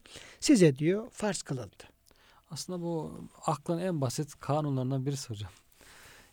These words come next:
Speaker 2: Yani basit, en basit, sade bir akılla düşündüğünde normalde bu sonuca varıyorsun. Bir insan ne yaptıysa onun karşılığını görürse eğer hem o, e, ma-, mazlum rahatlar hem de zalim tekrar o zulmü işlemeye cesaret edemez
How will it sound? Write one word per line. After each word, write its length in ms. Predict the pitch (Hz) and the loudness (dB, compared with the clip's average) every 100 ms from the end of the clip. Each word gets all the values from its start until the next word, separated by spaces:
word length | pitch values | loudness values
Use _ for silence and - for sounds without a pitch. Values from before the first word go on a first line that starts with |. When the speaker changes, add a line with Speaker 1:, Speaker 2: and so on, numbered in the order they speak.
| - | -8
Speaker 2:
Yani 140 | 123 117 | -6 0
basit, 260 | 131 165 | 0 0
en 220 | 151 180 147 | -4 -2 0
basit, 200 | 127 127 | 0 -2
sade 380 | - 135 143 | 0 0 0
bir 120 | 135 123 | -2 -4
akılla 360 | - 160 131 | -4 -2 -2
düşündüğünde 640 | 113 - 113 110 110 135 160 | -2 -4 -4 -4 -4 -6 -6
normalde 500 | 147 151 127 123 156 | -4 -2 0 -2 -4
bu 200 | 175 139 - | -2 -4 -4
sonuca 380 | - 135 127 123 | -6 -4 -2 -4
varıyorsun. 360 | 101 - - _ - - - - | -6 -10 -14 _ -20 -20 -20 -10
Bir 80 | 165 | -4
insan 320 | 160 - 120 | -2 0 -2
ne 60 | 143 | 2
yaptıysa 420 | 156 117 113 143 | 0 0 -6 -4
onun 180 | 143 139 | -2 -2
karşılığını 500 | - 131 - 120 120 | -2 -6 -4 -6 -4
görürse 420 | 139 156 120 127 | -2 -2 -4 -6
eğer 180 | 117 147 151 _ _ - - - - _ _ _ _ | -6 -6 -12 _ _ -20 -20 -20 -20 _ _ _ _
hem 240 | - 160 156 | -8 -4 -2
o, 200 | 147 139 | 0 -2
e, 200 | 151 135 123 123 127 139 143 160 - 139 | -4 -4 -2 -2 -6 -8 -12 -14 -8 -2
ma-, 240 | 139 143 - - _ _ - | -2 -2 -8 -20 _ _ -4
mazlum 500 | 139 139 139 151 127 - - | 0 0 0 -2 -4 -8 -6
rahatlar 440 | 117 120 - 160 - - _ _ - _ _ | -4 -4 -4 -6 -6 -20 _ _ -20 _ _
hem 200 | - 165 | -6 -2
de 60 | 135 | 0
zalim 320 | 127 139 160 | 2 0 0
tekrar 320 | 156 165 135 | -6 -4 -2
o 120 | 131 | -2
zulmü 240 | 123 131 127 | -2 -2 -4
işlemeye 440 | - - 120 135 | -4 -6 -6 -4
cesaret 380 | 131 117 123 - | -4 -4 -4 -4
edemez 300 | 117 113 147 | -4 -4 -6